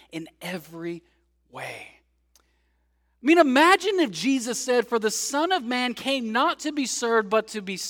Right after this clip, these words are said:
er, came not to be served, but to serve, and to bubble wrap his life only privately and inwardly as a ransom for many."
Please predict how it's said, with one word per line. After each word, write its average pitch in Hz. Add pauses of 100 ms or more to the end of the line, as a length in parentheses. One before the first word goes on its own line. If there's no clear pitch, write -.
(160)
er, 175 (340)
came 220
not 233
to 320
be 269
served, 190
but 190
to 185
serve, 135 (440)
and 220
to 226 (240)
bubble 302
wrap 240
his 208
life 185
only 262
privately 226 (220)
and 277
inwardly 208 (300)
as 269
a 262
ransom 180
for 277
many." 311